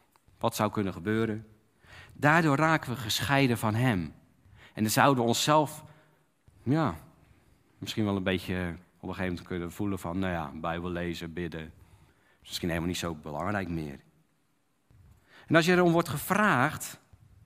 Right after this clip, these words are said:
hoe goed het met je gaat, "Hey, hoe gaat het met je geloof?", dan zul je misschien wel een beetje ontwijkend antwoorden. Dan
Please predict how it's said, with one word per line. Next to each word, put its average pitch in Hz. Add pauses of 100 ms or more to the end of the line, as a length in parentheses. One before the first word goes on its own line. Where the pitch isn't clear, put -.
(1160)
hoe 123
goed 214
het 170
met 135
je 107
gaat, 104 (420)
"Hey, 170
hoe 139
gaat 147
het 147
met 151
je 139
geloof?", 156
dan 165
zul 185
je 180
misschien 180
wel 196
een 202
beetje 214
ontwijkend 220
antwoorden. 127
Dan 82